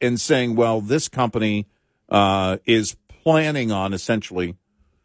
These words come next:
you know, with this investment, they're seeing that." You, you can look in a forecast, you can say, "All right, that looks positive."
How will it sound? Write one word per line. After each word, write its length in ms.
you 80
know, 80
with 180
this 200
investment, 540
they're 300
seeing 340
that." 260
You, 300
you 240
can 240
look 380
in 140
a 60
forecast, 1040
you 140
can 160
say, 320
"All 80
right, 220
that 340
looks 220
positive." 520